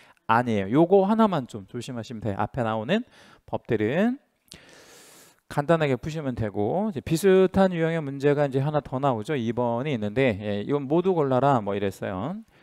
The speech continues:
공급계약 뭐 당연히 신고해야 되고 여기도 공급계약 신고해야 되고 그리고 지위에 대한 매매계약도 신고, 어, 해야 되고 아까 말씀드렸던 빈집, 음, 특례법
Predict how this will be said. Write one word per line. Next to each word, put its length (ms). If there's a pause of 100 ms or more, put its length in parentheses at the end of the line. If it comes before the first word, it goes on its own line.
(220)
공급계약 680
뭐 180
당연히 380
신고해야 540
되고 500
여기도 300
공급계약 640
신고해야 540
되고 480 (640)
그리고 800
지위에 680
대한 320
매매계약도 600
신고, 580
어, 280
해야 180
되고 200
아까 200
말씀드렸던 640
빈집, 600
음, 200
특례법 580